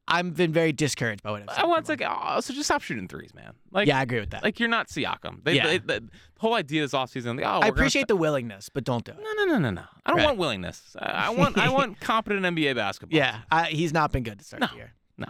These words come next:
Speaker 1: Um, Melton's been better?
Speaker 2: Yeah, so I, I think Melton is the player that's gonna be a sticking point for a lot of people this year. Like, Mel-, what Melton provides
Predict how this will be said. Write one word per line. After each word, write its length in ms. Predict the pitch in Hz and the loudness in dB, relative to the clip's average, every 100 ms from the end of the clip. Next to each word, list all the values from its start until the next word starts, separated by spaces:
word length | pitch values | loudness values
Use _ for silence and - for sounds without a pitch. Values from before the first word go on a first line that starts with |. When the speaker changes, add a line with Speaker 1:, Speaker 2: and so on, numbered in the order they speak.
| - | 2
Speaker 1:
Um, 300 | 175 170 151 | 4 4 4
Melton's 320 | 147 156 151 | 2 0 -2
been 120 | 170 | 2
better? 280 | 175 185 226 _ _ _ _ _ | 2 2 -2 _ _ _ _ _
Speaker 2:
Yeah, 220 | 208 240 | 0 0
so 300 | - 254 208 _ | 0 -2 -2 _
I, 100 | - 165 202 | -4 -2 -4
I 40 | |
think 240 | 220 311 262 | -4 -6 -4
Melton 640 | 196 190 180 185 180 175 - | 0 0 -2 -6 -6 -4 0
is 240 | 160 156 | 0 2
the 100 | 139 | 0
player 360 | 135 147 147 139 | -2 0 0 0
that's 160 | 131 - | -2 -2
gonna 160 | 139 | -4
be 360 | 123 127 123 120 | 0 0 2 0
a 120 | 101 | -2
sticking 420 | 107 - 143 151 | -4 -4 -4 -2
point 280 | 131 143 127 | -4 -6 -6
for 100 | - | -2
a 60 | 123 | 0
lot 200 | 117 120 | 0 0
of 80 | - | -2
people 260 | 135 131 | -4 -4
this 200 | 131 131 | -4 -2
year. 220 | 143 139 139 _ _ _ _ _ | -2 -2 -4 _ _ _ _ _
Like, 160 | - 135 | -2 -2
Mel-, 280 | 151 202 - | 0 -2 -4
what 220 | 147 208 | -2 -2
Melton 280 | 214 220 170 | 0 -2 -2
provides 680 | 156 117 110 107 104 92 | -2 0 2 2 -2 -6